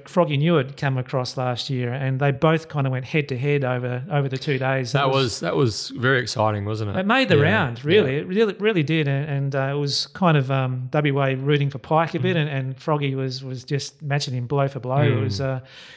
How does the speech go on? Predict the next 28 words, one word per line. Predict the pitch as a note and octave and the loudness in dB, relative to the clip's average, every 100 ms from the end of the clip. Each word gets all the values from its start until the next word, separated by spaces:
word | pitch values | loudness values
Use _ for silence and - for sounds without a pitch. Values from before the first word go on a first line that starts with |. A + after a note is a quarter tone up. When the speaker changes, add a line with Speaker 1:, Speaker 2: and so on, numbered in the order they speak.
| - | -2
Speaker 1:
it | |
was | D3+ D3 | 2 2
enthralling | C3+ E3 E3 D3 | 2 4 4 4
to | C#3 | 0
watch, | C3+ C3 - - | -2 -4 -6 -6
watch | C3 D3 | -6 -4
those | C3 B2+ | -4 -4
two, | - C3 B2+ | -4 -4 -2
uh, | B2+ B2 B2+ B2+ _ - - - - | -2 -2 -4 -8 _ -20 -20 -16 0
those | C#3 C#3 | 2 2
two | C#3 | -2
guys | C3+ C3 | -2 -2
go | C#3 C3 | -2 -2
at | C#3 | -2
it | C3+ | -2
on | B2+ | -4
the | B2 | -6
track, | D#3+ D#3 C#3 | -6 -6 -6
yeah. | D#3 C#3+ C#3+ _ | -6 -8 -10 _
Speaker 2:
Yeah, | G#2+ G#2 G#2 G#2 F#2+ G2 | -2 0 0 -2 -4 -8
yeah, | B2 G#2 G2+ | -2 0 0
that's | A2 - G#2+ | -2 -6 -2
right. | G#2+ G2+ D3 | -2 -2 -4
That's, | A2 - G#2 | -10 -8 -6
uh, | G#2 A#2 - D3+ | -4 -4 -8 -6
that | A2+ A2 | -4 -2
was | G#2 G#2 | -2 -4
a | G#2+ | -8